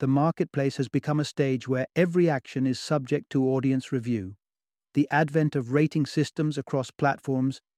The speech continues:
means that individuals and businesses alike are incentivized to act with integrity. The prospect of negative feedback serves as a deterrent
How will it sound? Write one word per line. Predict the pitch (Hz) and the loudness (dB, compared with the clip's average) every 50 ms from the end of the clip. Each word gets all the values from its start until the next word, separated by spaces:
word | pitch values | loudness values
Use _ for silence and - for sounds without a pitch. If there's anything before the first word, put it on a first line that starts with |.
| _ - | _ 0
means | 143 147 151 156 143 - | 2 4 4 4 4 2
that | 139 127 - - | -2 -6 -4 -2
individuals | - 170 175 180 185 156 170 170 156 175 175 175 170 151 - | 2 2 4 4 4 2 2 0 2 0 -2 -2 -2 -2 -2
and | 131 123 | -2 0
businesses | 107 147 139 - 160 143 - - 143 - | 0 0 0 0 -2 -4 -2 -4 -6 -4
alike | 151 139 135 131 123 120 120 - - _ _ _ _ - | -2 -2 0 0 0 0 -2 -4 -8 _ _ _ _ -4
are | 127 131 | -2 0
incentivized | 131 127 127 - - - 175 180 - 151 123 127 123 120 123 120 - | 0 0 0 0 0 0 0 2 0 -2 -2 -2 -2 -2 -4 -6 -8
to | - - - | -10 -8 -4
act | - 131 131 127 - - | -4 -4 -4 -4 -6 -6
with | 143 131 117 | -6 -4 -2
integrity. | 135 127 120 - 139 135 120 113 110 95 104 98 98 _ _ _ _ _ _ _ _ _ _ _ _ _ _ _ _ _ - | -2 -2 -2 -2 -2 -2 -2 -4 -6 -6 -6 -10 -12 _ _ _ _ _ _ _ _ _ _ _ _ _ _ _ _ _ -10
The | - | -8
prospect | - - 156 151 139 - - 147 139 - | -2 0 2 0 0 0 -2 -4 -4 -2
of | 139 113 | -2 0
negative | 127 139 143 147 139 151 135 127 | 2 2 2 2 2 0 -2 -2
feedback | - - 165 170 156 143 139 127 131 135 - | 0 0 -2 0 0 0 -2 -2 -2 -4 -8
serves | - - - 143 135 135 131 127 127 120 | -10 -4 -2 0 0 0 -2 -4 -6 -8
as | 135 131 117 | -8 -6 -4
a | 127 120 | -4 -4
deterrent | 107 120 117 - - 175 175 147 131 135 139 - | -4 -6 -6 -2 0 2 2 4 2 0 -2 -6